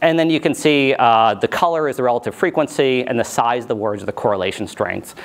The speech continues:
Topics that correlated with gender are sort of put out and sort of the spokes outside of it. And the good thing about word clouds is they force you to hunt for the most impactful terms.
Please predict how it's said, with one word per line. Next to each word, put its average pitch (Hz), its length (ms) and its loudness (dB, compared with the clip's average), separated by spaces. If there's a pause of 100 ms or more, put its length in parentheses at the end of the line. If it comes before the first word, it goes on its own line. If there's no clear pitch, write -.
(160)
Topics - 460 2
that - 160 -4
correlated 123 520 0
with 104 280 -2
gender 131 600 2
are 110 320 4
sort 107 260 0
of 101 220 -2 (260)
put 135 180 2
out 117 240 0
and 110 120 -8
sort 113 160 -2
of 92 60 -12
the 98 60 -8
spokes - 680 -4
outside 98 400 0
of 87 100 -6
it. 87 160 -6 (640)
And 190 300 2
the 190 80 4
good 254 220 4
thing 214 100 2
about 175 180 2
word 151 200 0
clouds 131 320 -2
is 127 80 -4
they 120 80 0
force - 440 -2
you 156 60 2
to 135 60 4
hunt 143 340 -2
for 139 100 -4
the 117 60 -2
most 117 240 -2
impactful 107 640 -4
terms. 92 640 -4